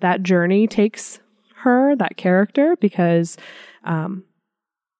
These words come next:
that becomes a crucial part of future storylines. Um, additionally, we saw the Elder Wand,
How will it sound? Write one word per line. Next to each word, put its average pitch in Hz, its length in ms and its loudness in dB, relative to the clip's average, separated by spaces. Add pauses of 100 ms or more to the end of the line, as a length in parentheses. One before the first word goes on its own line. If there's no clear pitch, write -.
(340)
that 180 240 -4
becomes 190 360 2
a 180 140 4
crucial 208 540 2
part 214 480 0
of 180 400 -2
future 175 640 -2
storylines. 208 960 -4 (400)
Um, 180 400 -10 (260)
additionally, 233 640 2
we 190 200 0
saw 170 320 -4
the 175 200 -4
Elder 202 320 2
Wand, 160 420 -2